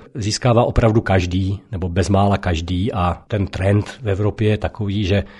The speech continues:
pomalu každý bude mít vysokoškolské vzdělání v tom bakalářském, eh, stupni. Druhá věc je, jestli to je dobře. To bychom se tady o tom mohli asi dlouho bavit, jestli tady tento trend, který je nastolen v celé Evropě, je správný,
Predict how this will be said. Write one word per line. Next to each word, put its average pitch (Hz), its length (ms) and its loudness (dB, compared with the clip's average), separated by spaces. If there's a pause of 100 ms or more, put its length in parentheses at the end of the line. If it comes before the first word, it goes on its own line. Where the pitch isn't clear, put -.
(320)
pomalu 101 280 2
každý 92 360 0
bude 92 200 -2
mít 98 200 0
vysokoškolské 95 720 -2
vzdělání 101 480 0
v - 60 -6
tom 90 160 0
bakalářském, 87 800 0 (140)
eh, 85 220 -6
stupni. 85 500 -4
Druhá 139 240 6
věc 147 200 8
je, 147 40 6
jestli 131 180 2
to 135 80 0
je 123 60 4
dobře. 98 520 -2
To 95 120 -4
bychom 90 240 -2
se 104 100 -4
tady 98 180 -2
o 90 60 0
tom 92 120 0
mohli 92 200 4
asi 98 160 0
dlouho 95 260 2
bavit, 87 340 2
jestli 92 220 -2
tady 90 220 -2
tento 98 280 0
trend, 95 300 2
který 92 240 -2
je 95 140 2
nastolen 92 360 0
v 92 60 -2
celé - 220 -2
Evropě, 92 420 0
je 95 100 2
správný, 92 640 4